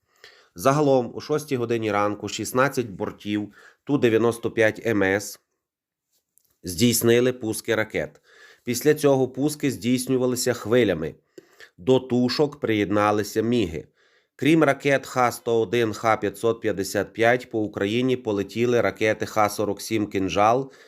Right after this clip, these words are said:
запущені з Міг тридцять один К. Попередньо більшість ракет блукали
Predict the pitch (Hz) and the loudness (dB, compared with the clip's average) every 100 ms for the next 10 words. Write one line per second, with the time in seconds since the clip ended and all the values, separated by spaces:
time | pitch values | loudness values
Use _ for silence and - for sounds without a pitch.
0 | _ - 98 104 120 123 - 120 107 95 | _ -8 -6 -4 -4 -6 -4 -4 -2 0
1 | 117 113 104 104 101 95 92 95 95 92 | 0 0 -2 -2 -2 -4 -2 0 0 0
2 | 98 85 73 _ _ _ _ _ _ - | 2 2 0 _ _ _ _ _ _ -20
3 | _ 127 131 139 127 123 123 120 101 143 | _ -6 2 4 4 2 -4 -6 -4 -6
4 | 147 127 113 104 - 117 131 - 85 110 | -4 -8 -4 -4 -2 -2 -2 -6 -6 -6
5 | 113 120 123 120 | 0 2 4 2